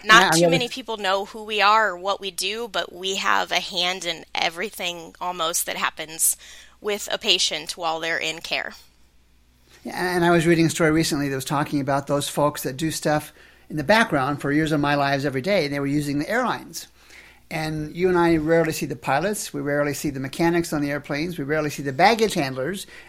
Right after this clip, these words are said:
Speaker 2: and yet they're a critical part of what gets us from wherever we're going to wherever we wanna go to. And the same thing for our health.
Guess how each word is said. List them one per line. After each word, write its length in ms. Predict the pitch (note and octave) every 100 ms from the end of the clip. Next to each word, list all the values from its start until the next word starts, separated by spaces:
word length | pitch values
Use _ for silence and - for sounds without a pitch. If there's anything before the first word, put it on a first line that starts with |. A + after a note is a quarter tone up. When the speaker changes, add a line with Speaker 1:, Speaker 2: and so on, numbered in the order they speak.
| -
Speaker 2:
and 140 | D#3+
yet 100 | E3
they're 160 | E3 D#3
a 60 |
critical 400 | D#3 - F3+ F#3
part 380 | F#3+ - C3+ C#3
of 260 | C#3+ C3+ B2+
what 240 | C#3+ C#3+
gets 240 | C#3+ D3+ C#3+
us 140 | C#3+
from 300 | - C3+ C3
wherever 360 | C#3+ C#3+ C#3+ C3+
we're 80 |
going 280 | C3+ C#3+ C#3+
to 60 | C3+
wherever 200 | C#3+ C3+
we 60 | C3+
wanna 180 | C3+
go 100 | D3 A#3
to. 280 | D3+ B2+ C3+ - - - -
And 160 | G3+
the 60 | G3
same 380 | - A#3+ A#3+ A#3
thing 240 | G#3 G3+
for 100 | -
our 180 | F#3 F#3+
health. 380 | G3+ A#3 -